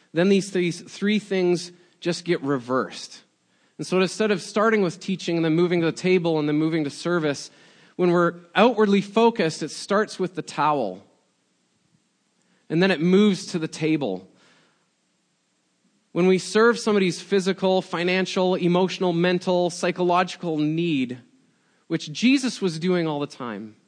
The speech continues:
Jesus would approach somebody and he would say, "What is it that I can do for you? What is it that you want me to do for you?" He would heal blind eyes. He would heal broken hearts.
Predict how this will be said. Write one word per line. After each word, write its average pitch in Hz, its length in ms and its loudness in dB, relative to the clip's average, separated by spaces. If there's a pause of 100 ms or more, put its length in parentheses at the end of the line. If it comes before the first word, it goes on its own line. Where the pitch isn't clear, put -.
(1000)
Jesus 190 400 -2
would 151 260 -2 (200)
approach 185 420 -2
somebody 135 400 -4
and 123 80 -8
he 131 120 -8
would 127 120 -8
say, 117 380 -8 (1700)
"What 143 180 -4
is 139 140 -4
it - 120 -8
that 123 120 -6
I 120 40 -6
can 110 200 -10
do 117 160 -6
for 71 180 -16
you? 53 220 -16 (920)
What 160 120 0
is 160 80 0
it 165 120 -4
that 135 100 -8
you 127 120 -4
want 127 300 -6
me 123 120 -8
to 120 60 -8
do 120 200 -10
for - 180 -20
you?" 80 220 -16 (560)
He - 120 -6
would 160 160 0
heal 165 360 -2
blind 139 420 -4
eyes. 120 360 -4
He 143 100 -6
would 143 100 -4
heal 165 300 -4
broken 143 340 -6
hearts. 131 480 -6